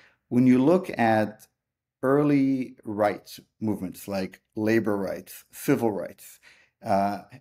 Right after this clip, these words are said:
L G B T Q rights, trans rights,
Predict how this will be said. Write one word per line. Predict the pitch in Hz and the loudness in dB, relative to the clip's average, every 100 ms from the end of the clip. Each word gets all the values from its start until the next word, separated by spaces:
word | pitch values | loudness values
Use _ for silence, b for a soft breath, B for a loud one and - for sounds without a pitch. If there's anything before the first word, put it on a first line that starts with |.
| _ _ _ - | _ _ _ -2
L | 127 123 | 0 0
G | 117 120 135 - 127 131 123 | -2 -4 -4 0 0 2 -2
B | 117 | -4
T | 104 123 | -4 -4
Q | 113 131 117 | -4 -2 0
rights, | 98 85 87 - - _ | -2 -4 -8 -18 -20 _
trans | - 135 139 113 | -4 0 0 0
rights, | 104 92 95 - | -2 -2 -8 -20